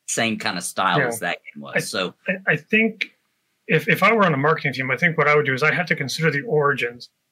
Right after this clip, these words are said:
Speaker 2: of this I P. Like with Phantasy Star Online, you know, for the, for a console, that was an M M O.
Speaker 1: Right.
Speaker 2: It,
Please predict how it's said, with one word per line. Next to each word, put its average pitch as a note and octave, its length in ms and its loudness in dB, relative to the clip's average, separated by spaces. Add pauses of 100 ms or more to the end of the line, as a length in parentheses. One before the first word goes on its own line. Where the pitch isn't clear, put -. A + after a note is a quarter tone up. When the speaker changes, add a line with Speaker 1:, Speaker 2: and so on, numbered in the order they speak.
(400)
Speaker 2:
of C3 540 0 (240)
this C#3+ 240 -2
I B2+ 180 2
P. D#3 280 0 (520)
Like D3 140 2
with C3+ 100 -2
Phantasy F3 380 2
Star D#3+ 220 4
Online, D3 580 2 (420)
you E3 120 0
know, C#3+ 160 2
for E3 360 0
the, C#3+ 200 0
for D3 220 0
a A#2+ 40 -2
console, D#3+ 680 0
that D#3 200 2
was G3+ 320 2
an F#3+ 180 2
M D3 200 2
M B2+ 120 -6
O. B2 120 -10 (520)
Speaker 1:
Right. A2+ 300 2
Speaker 2:
It, F3 100 2